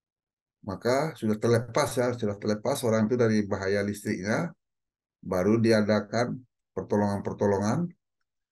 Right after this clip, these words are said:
yang seperti urein ini. Jadi ini pelatihan khusus untuk ini nih, ya, nggak bisa kita apa di sini dijelaskan, diterangkan, ya, bagaimana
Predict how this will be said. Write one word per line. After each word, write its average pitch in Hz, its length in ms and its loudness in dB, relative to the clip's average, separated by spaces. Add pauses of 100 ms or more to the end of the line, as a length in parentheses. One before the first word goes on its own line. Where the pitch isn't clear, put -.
(580)
yang 90 160 -4
seperti 104 720 -4
urein 101 440 2
ini. 113 140 2 (680)
Jadi 151 320 2
ini 170 160 0
pelatihan 143 560 0
khusus 160 480 -2
untuk 110 240 0
ini 104 240 2
nih, 165 200 -2 (600)
ya, 110 160 -4
nggak 113 240 0
bisa 120 320 -2
kita 117 480 -4 (1400)
apa 117 320 -4
di 123 80 -2
sini 117 240 -4
dijelaskan, 110 640 -2 (160)
diterangkan, 101 560 -2 (880)
ya, 113 240 -8 (160)
bagaimana 107 560 0